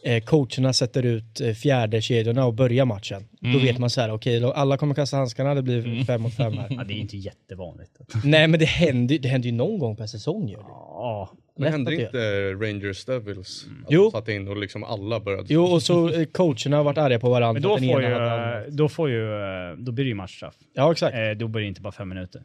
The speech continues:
Speaker 3: om man gör så. Alltså, det, ehm, för utbyter en fight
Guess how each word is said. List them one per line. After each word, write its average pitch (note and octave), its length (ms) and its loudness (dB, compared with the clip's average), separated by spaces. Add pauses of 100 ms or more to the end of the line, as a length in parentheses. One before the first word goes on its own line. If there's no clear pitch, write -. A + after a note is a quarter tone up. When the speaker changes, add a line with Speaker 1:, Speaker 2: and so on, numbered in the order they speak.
(140)
Speaker 3:
om G2+ 160 -12
man F#2 100 -10
gör F#2 140 -10
så. - 160 -16
Alltså, B2 300 -2 (600)
det, A#2 280 -6
ehm, G#2 440 -8 (540)
för C3 80 -4
utbyter B2+ 300 0
en D3+ 320 -2
fight F#2 460 -10